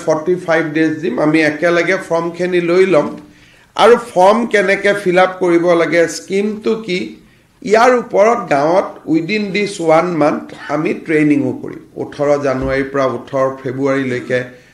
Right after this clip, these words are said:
বা বিছ জানুৱাৰীৰ পৰা বিছ ফেব্ৰুৱাৰীলৈকে গাঁৱত ট্ৰেইনিং হ'ব, ৱৰ্কশ্বপ হ'ব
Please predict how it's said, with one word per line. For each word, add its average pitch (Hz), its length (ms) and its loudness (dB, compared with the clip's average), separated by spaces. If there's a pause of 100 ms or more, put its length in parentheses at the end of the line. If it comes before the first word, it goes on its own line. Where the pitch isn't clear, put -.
(180)
বা 139 140 2 (120)
বিছ 151 160 2 (100)
জানুৱাৰীৰ 139 460 0
পৰা 139 140 2 (120)
বিছ 147 140 -2 (120)
ফেব্ৰুৱাৰীলৈকে 135 680 -2 (140)
গাঁৱত 147 360 0
ট্ৰেইনিং 156 360 2 (140)
হ'ব, 156 160 -2 (240)
ৱৰ্কশ্বপ 151 440 -2 (100)
হ'ব 151 120 -2